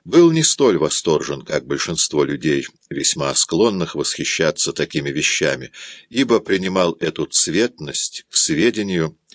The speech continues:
без особого ликования. Хотя меня давно не было в Париже, это не мешало старым друзьям, мое имя осталось в их списках, как прежде,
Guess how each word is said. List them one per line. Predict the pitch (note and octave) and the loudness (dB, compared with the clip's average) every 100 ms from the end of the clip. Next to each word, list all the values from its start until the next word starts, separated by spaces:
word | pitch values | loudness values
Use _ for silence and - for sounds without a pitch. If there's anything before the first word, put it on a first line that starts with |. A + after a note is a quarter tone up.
| - | -20
без | B1+ C#2+ G#2+ A2+ F#2+ | -8 2 4 4 0
особого | F#2 - - C#2+ C#2 C#2+ - _ | -2 -2 -2 0 -2 -4 -8 _
ликования. | D#2+ C#2+ - C#2 A#1+ - - _ _ _ _ _ _ _ _ _ _ _ _ _ _ _ _ _ _ _ _ | -8 -6 -4 -6 -6 -14 -18 _ _ _ _ _ _ _ _ _ _ _ _ _ _ _ _ _ _ _ _
Хотя | - F#2+ F#3+ F#3 | -2 2 4 4
меня | E3 D#3 | 2 0
давно | C3 B2+ C3 C#3+ | 2 2 2 0
не | B2 A2 | 2 2
было | F2 D2+ | 0 0
в | - | 0
Париже, | D#2+ F2+ D#3+ E3 E3 - _ _ _ _ _ _ _ - | 2 4 4 4 0 -4 _ _ _ _ _ _ _ -6
это | A#2 D#3 | -2 0
не | C#3+ B2+ | 2 2
мешало | A2+ - C#3+ C3+ | 2 2 2 2
старым | - - G#2+ F#2 | 0 0 0 0
друзьям, | - - - C#2 E2 A#2 B2+ _ _ _ _ _ _ _ - | -2 -4 -2 2 2 0 -6 _ _ _ _ _ _ _ -6
мое | C#2 C2+ | -2 0
имя | - G#2 G#2 D#2 | 0 0 0 0
осталось | C2 - E2+ C#2+ B1+ - | 0 -2 0 -2 -2 -4
в | - | -4
их | B1+ - | -4 -4
списках, | - F#2+ C3+ - C#3 - - - - - - | -4 -2 -2 -4 -6 -8 -20 -20 -20 -20 -6
как | E2 D2+ - | -4 -4 2
прежде, | A#2 F3 D3+ E3 | 4 4 2 -2